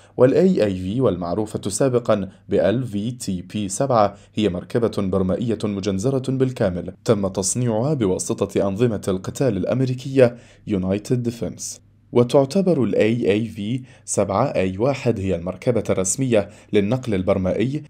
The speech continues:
لقوات مشاة البحرية الأمريكية منذ عقود، ويتم استخدامها من قبل كتيبة مشاة البحرية الأمريكية الهجومية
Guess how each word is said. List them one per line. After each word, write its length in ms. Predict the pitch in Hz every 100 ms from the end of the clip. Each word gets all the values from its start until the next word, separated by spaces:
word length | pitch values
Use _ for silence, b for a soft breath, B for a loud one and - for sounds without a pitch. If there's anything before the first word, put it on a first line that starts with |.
| _ -
لقوات 600 | 104 - 87 104 113 95
مشاة 360 | 90 - 110 90
البحرية 480 | 92 92 - 117 92
الأمريكية 560 | 87 104 98 95 131
منذ 240 | 95 95 95
عقود، 420 | 87 - 101 - B B B
ويتم 340 | 98 95 95 90
استخدامها 760 | - 95 101 113 117 101 127
من 180 | 143 95
قبل 340 | 123 113 92
كتيبة 440 | 92 95 127 107 -
مشاة 320 | 95 87 127 120
البحرية 460 | 104 95 - 123 107
الأمريكية 540 | 98 110 107 - 113
الهجومية 600 | 101 113 120 139 120 113